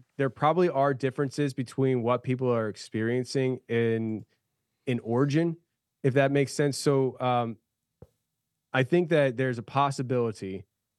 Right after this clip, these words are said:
that w-, the people that encounter a dog man, let's just say, uh, generically speaking, an upright walking dog, uh,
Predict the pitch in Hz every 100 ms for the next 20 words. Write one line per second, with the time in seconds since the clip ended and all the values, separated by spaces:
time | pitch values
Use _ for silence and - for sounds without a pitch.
0 | _ _ 110 113 113 104 113 117 - _
1 | _ 117 113 110 _ 135 139 151 135 123
2 | 120 113 113 - 123 127 117 104 110 110
3 | 110 92 82 76 110 _ _ 117 104 110
4 | 117 104 95 - 101 - _ - 110 113
5 | 113 107 104 - 110 104 101 98 117 110
6 | 117 98 107 104 98 98 98 95 85 -
7 | _ _ _ _ _ 113 110 104